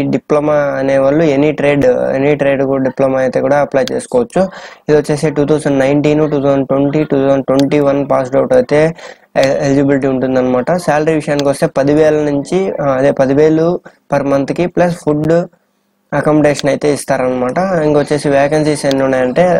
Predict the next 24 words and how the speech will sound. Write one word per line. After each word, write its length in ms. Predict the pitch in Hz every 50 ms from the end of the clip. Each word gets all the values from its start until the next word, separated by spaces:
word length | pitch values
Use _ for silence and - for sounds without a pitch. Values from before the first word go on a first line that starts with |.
| 135 139 123
hundred 280 | 131 135 139 135 131 135 135
ఉన్నాయన్నమాట. 480 | 135 139 135 135 131 127 127 123 - - - 160
దీనికి 200 | 156 147 147 143
వచ్చేసి 220 | 143 - 147 143 - -
పద్దెనిమిది 360 | 131 127 131 151 156 151 151 151
నుంచి 140 | 151 143 147 139
ఇరవై 180 | 139 143 139 143
ఐదు 80 | 135 139
సంవత్సరాల 320 | 139 135 131 135 135 131 127 -
candidates, 480 | 131 127 131 131 131 131 123 - - 127 127 - - - - - - - - -
అంటే 160 | 143 143 165 165 160 151 147 147
ఏజ్ 180 | 160 165 151 147 147 139 135
ఈ 40 | 135 135 135
మధ్యలో 280 | 135 135 143 151 151 147
ఉండే 140 | 143 139 135 135
వాళ్ళు 160 | 135 131 131 131
అయితే 120 | 127 - 139 131
apply 180 | 127 - 135 131 131
చేసుకోవచ్చు. 440 | 127 123 - - 127 127 117 - - 190 180
And 120 | 170 156 143 131 123 127 147
ఇది 100 | 135 135 135
వచ్చేసి 300 | 135 - 143 143 - 160 147 131 123 135
both, 260 | 143 151 147 - 147 139 131 131 131 127 123 123 123 - _ -
ఆ, 20 | 139